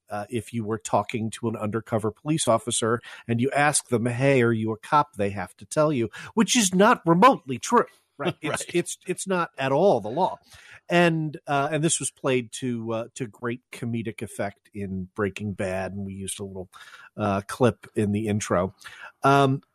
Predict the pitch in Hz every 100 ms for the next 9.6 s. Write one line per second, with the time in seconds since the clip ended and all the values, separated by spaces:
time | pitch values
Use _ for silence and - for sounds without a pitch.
0 | _ _ - - 202 196 208 240 214 202
1 | 170 156 - - 165 147 135 131 143 131
2 | 143 - 123 113 110 _ _ - - 147
3 | 143 123 127 123 120 123 131 131 107 -
4 | 160 135 - - 120 110 135 117 107 -
5 | - 190 180 180 170 165 151 143 143 143
6 | 131 120 131 - 139 127 120 - - -
7 | 123 - 127 120 117 117 120 113 101 110
8 | 104 - - 110 107 113 - 117 104 -
9 | - 107 104 95 -